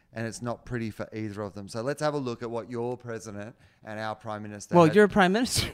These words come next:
Speaker 2: <laughs>
Speaker 1: had to have.
Speaker 2: This, this is what tears our friendship apart.
Speaker 1: This is what they had to say.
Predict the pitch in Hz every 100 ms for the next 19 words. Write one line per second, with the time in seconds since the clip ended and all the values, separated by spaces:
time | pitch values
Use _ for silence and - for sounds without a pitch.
0 | - - 135 127 131 117 127 - - 226
1 | - 185 196 190 208 185 180 185 175 160
2 | 170 151 147 143 143 139 139 135 160 170
3 | 151 151 156 143 139 139 131 127 135 127